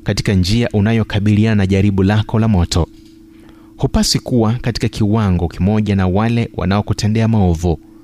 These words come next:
Huwezi kuukabili moto kwa kutumia moto.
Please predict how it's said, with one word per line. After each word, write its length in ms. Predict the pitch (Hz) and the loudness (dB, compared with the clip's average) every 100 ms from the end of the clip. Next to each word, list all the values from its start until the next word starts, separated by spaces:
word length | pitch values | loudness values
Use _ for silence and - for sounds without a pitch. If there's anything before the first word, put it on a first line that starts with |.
| - - - - - | -20 -20 -20 -20 -6
Huwezi 400 | - 95 123 113 | 0 2 2 0
kuukabili 580 | - 104 - 127 120 110 | 0 -2 0 0 2 2
moto 420 | 107 117 - 104 - - - - | 2 0 0 -2 -6 -20 -20 -6
kwa 100 | - | -4
kutumia 380 | 85 131 147 | 0 2 2
moto. 360 | 101 85 - | 2 0 -2